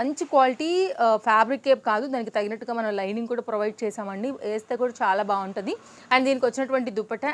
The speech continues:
and దీనికి వచ్చినటువంటి బాటమ్‌తో, and బాటమ్ దగ్గర కూడా మనం అయితే కనుక ఈ విధంగా వర్క్ అనేది కూడా పెట్టించున్నాము, ఆ, ఫ్రంట్ and బ్యాక్ సైడ్ కూడా, and with మోతీ లేస్ బోర్డర్‌తోని. So చాలా బాగా కనపడుతుంది. And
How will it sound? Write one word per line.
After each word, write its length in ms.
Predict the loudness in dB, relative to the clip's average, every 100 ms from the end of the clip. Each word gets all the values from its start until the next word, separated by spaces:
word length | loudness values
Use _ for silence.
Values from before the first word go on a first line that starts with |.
| -2
and 80 | -2
దీనికి 180 | -4 -4 -6
వచ్చినటువంటి 420 | -6 -6 -4 -4 -2
బాటమ్‌తో, 420 | -2 -2 -4 -2 -2 -4 -20 -2
and 100 | 0 6
బాటమ్ 280 | 6 6 0
దగ్గర 140 | 0 0 2
కూడా 100 | 0
మనం 140 | 0
అయితే 240 | -2 -2 -2
కనుక 180 | -4 -4 -6
ఈ 20 |
విధంగా 260 | -8 -6 -4 -4
వర్క్ 180 | -4 -4
అనేది 180 | -4 -4
కూడా 100 | -4 -4
పెట్టించున్నాము, 600 | -6 -6 -10 -8 -8 -6 -6 -6
ఆ, 40 | -6
ఫ్రంట్ 220 | -6 -6 -6
and 80 | -2
బ్యాక్ 180 | 0 -2 -4
సైడ్ 160 | -6 -2
కూడా, 140 | -2 -2
and 80 | -4
with 160 | -8 -8 -6
మోతీ 280 | -6 -4 -6 -6 -10 -18 -4 4
లేస్ 220 | 6 4
బోర్డర్‌తోని. 500 | -2 -2 -4 -6 -10 -14 _ -20 -4
So 60 | 0 4
చాలా 140 | 6 8
బాగా 140 | 8 6
కనపడుతుంది. 480 | -2 0 -4 -2 -2 0
And 120 | 2